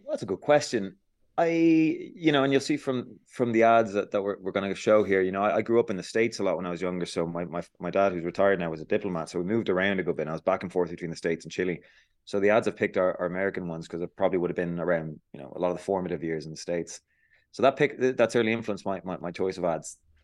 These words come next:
um, for now, kind of ads that, that, that bring a lot of joy to me from when I was a kid. But, um, I think it, it goes evolving 'cause the more we learn about, like, you know, what is a good ad versus a bad ad,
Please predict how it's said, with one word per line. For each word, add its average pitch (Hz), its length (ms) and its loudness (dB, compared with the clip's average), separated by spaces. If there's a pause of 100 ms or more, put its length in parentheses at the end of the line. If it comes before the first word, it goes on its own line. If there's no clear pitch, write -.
(140)
um, 80 340 -2 (180)
for 98 160 0
now, 92 300 2
kind 95 180 0
of 82 80 -2
ads 90 300 2
that, 87 180 0
that, 85 180 -4
that 90 100 -2
bring 90 140 0
a 85 40 0
lot 85 120 4
of 82 60 -2
joy 87 180 -2
to 92 80 -8
me 90 60 -8
from 85 160 -10
when 82 100 -6
I 80 60 -6
was 76 80 -10
a - 40 -18
kid. 87 280 -2
But, 92 200 2 (560)
um, 92 400 2
I 190 80 4
think 208 180 2
it, 95 120 2
it 104 120 2
goes 117 260 4
evolving 98 380 0
'cause 92 100 -10
the 98 60 -8
more 104 200 -2
we 104 140 0
learn 95 240 0
about, 92 240 0
like, 82 320 -4 (220)
you 101 80 -4
know, 78 140 -6
what 95 200 0
is 90 80 -2
a 90 40 -4
good 90 200 -2
ad 85 180 0
versus 85 280 -8
a 85 60 -8
bad 85 260 0
ad, 80 340 -4